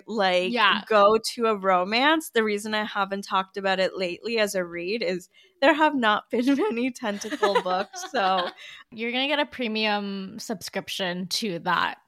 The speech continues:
Speaker 2: mail order service.
Speaker 1: No, literally, if I had that, I would pay them.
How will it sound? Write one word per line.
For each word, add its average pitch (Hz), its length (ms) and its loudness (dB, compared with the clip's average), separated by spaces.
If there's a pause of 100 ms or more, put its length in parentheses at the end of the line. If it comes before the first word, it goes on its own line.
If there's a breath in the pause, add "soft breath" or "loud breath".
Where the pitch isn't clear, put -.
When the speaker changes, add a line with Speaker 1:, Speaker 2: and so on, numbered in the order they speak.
(100)
Speaker 2:
mail 196 300 0
order 185 340 -6
service. - 840 -10 (180)
Speaker 1:
No, 226 440 0
literally, 208 380 -2
if 202 160 -8
I 254 580 0
had 220 240 -2
that, 180 340 4
I 208 120 2
would 240 180 -2
pay 202 260 -8
them. 185 380 -6